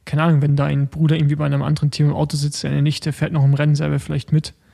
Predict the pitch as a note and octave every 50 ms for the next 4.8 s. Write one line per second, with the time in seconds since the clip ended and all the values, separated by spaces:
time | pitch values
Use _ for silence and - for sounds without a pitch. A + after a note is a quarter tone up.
0 | _ _ - - - - - - - - - - - _ - - - _ _ -
1 | F3 C3 C3 C#3 C3+ C#3+ C3+ C3 - - - - D4+ G#3+ E3+ C#3 C3+ C3+ C3 C3
2 | C3 - - - _ _ _ _ _ _ _ - E3 D3 D#3 D3+ - E3+ D#3 D#3
3 | C#3 - D3 - D#3 D3+ C3 C#3 C3 B2+ C3+ D#3 F#3 G3 F3+ D#3 - - D3+ D3+
4 | C#3 D3 D#3+ F3 - - F3+ - D3 C#3+ C#3 C#3 C#3 C#3+ D3